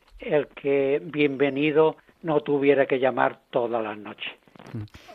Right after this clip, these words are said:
Speaker 1: Eh, y,
Speaker 2: Pero
Speaker 1: sinceramente, eh, máxime cuando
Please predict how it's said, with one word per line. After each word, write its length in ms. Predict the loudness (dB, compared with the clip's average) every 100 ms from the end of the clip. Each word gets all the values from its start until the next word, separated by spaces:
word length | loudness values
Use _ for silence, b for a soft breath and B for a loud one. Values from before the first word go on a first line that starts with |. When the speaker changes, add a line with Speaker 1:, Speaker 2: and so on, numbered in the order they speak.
| -6
Speaker 1:
Eh, 400 | -4 -2 -4 -6 -8
y, 220 | -6 -8 -2 2
Speaker 2:
Pero 200 | 2 2 -4
Speaker 1:
sinceramente, 880 | -8 2 6 6 4 2 4 4 2 B B B -6
eh, 760 | 0 2 4 4 2 0 -2 -10
máxime 720 | -4 2 2 2 -4 -2 -2
cuando 420 | 4 4 4 -4